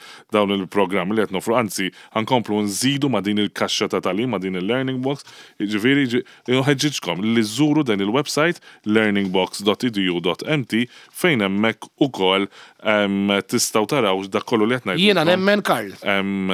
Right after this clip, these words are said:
Speaker 1: is-, illum. Mhm.
Speaker 2: Jiena nemmen illi l-qudiem
Speaker 1: Mhm.
Speaker 2: anka l-iskejjel tradizzjonali għad jiġu permezz tal-Learning Box. Jiġifieri aħna ħloqna xi ħaġa illi żgur
Speaker 1: Qabel, aha.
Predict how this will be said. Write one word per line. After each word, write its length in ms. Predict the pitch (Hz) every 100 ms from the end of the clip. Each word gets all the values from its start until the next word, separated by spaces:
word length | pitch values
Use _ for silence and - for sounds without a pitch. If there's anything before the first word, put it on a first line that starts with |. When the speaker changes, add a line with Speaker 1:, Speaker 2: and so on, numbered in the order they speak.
| 87 -
Speaker 1:
is-, 160 | 113 -
illum. 380 | 117 98 82 - _
Mhm. 100 | 113
Speaker 2:
Jiena 180 | 175 139
nemmen 460 | 135 143 147 170 - _ - - - _ -
illi 260 | 233 202 190
l-qudiem 540 | 196 185 156 147 127 151 - 120
Speaker 1:
Mhm. 240 | 101 123
Speaker 2:
anka 680 | 233 240 233 202 _ - 220
l-iskejjel 960 | 190 160 - - 226 220 226 220 220 202
tradizzjonali 1400 | 202 196 180 180 - 196 190 208 208 160 147 151 175 185 - - - - _
għad 540 | 175 190 202 202 - - -
jiġu 480 | 165 190 147 185 190 196 _
permezz 580 | - 170 147 151 143 -
tal-Learning 560 | 160 151 143 113 110 104
Box. 280 | 104 - -
Jiġifieri 540 | 160 165 156 170 220 254
aħna 300 | 170 156 104 - - - - _
ħloqna 320 | 247 277 202 202
xi 140 | 190
ħaġa 420 | 185 156 127 131 175 170 _ _ _ _ _
illi 260 | 175 185 196
żgur 540 | 160 185 247 165 120
Speaker 1:
Qabel, 320 | - 95 101 110
aha. 220 | 101 95